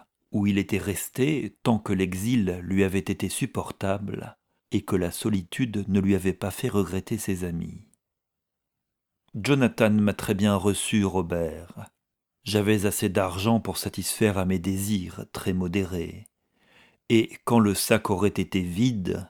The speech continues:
j'avais l'intention de repartir pour les placers de l'Australie. Les amis ne m'auraient pas manqué si j'avais voulu.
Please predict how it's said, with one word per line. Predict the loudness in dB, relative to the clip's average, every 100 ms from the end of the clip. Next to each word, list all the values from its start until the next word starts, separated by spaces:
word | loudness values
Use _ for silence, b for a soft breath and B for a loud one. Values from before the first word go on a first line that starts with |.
| _
j'avais | -4 -2 2 2
l'intention | 2 0 -4 0 2
de | 4
repartir | 2 0 -2 -6 -4 -4 -2 -6 -10
pour | -2
les | -2
placers | 2 0 0 0 0 0
de | -2 -2
l'Australie. | -2 -4 -4 -2 0 -2 -8 -14 _ _ _ _ _ _ _ _ _
Les | 4 4 6
amis | 8 8
ne | 8
m'auraient | 8 4 2
pas | -2 0
manqué | 4 4 2 -2
si | -2 -4
j'avais | 0 0 0
voulu. | -2 -4 -4 -4 -8 -12